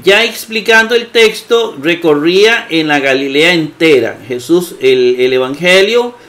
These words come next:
comienza a querigmatizarlo y maestriarlo en, eh, en la Galilea entera, es decir, en toda la Galilea,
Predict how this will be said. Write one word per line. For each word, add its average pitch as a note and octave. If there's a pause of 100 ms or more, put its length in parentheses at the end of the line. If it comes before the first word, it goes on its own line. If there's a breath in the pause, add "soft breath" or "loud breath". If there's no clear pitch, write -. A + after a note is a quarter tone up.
(260 loud breath)
comienza F3
a C#3
querigmatizarlo F#3
y C#3
maestriarlo G#3 (460 loud breath)
en, G3
eh, B2+
en D3
la C#3
Galilea C3
entera, A#2+
es G#2+
decir, F#3+
en C#3
toda E3+
la F#3
Galilea, A#2